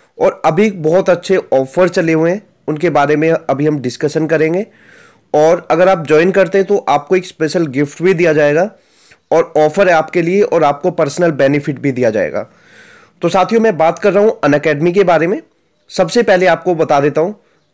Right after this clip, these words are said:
अगर आपके पास Android फ़ोन है, पैन कार्ड और आधार कार्ड,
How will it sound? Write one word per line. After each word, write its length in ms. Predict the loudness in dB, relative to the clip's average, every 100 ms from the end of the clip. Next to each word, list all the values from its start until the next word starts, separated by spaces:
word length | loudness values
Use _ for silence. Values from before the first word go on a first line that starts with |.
| _
अगर 380 | 0 2 2 0 -6 -2
आपके 340 | -2 0 -4
पास 340 | 0 -2 -2 -6
Android 380 | -4 0 0 0
फ़ोन 340 | -4 -4 -2
है, 280 | -2 -4 -6 _ _ _ _ _ _ -20 _ _
पैन 260 | -2 0 0
कार्ड 340 | 0 2 2
और 340 | 2 0 0 -2
आधार 300 | -2 0 -2
कार्ड, 240 | 0 -2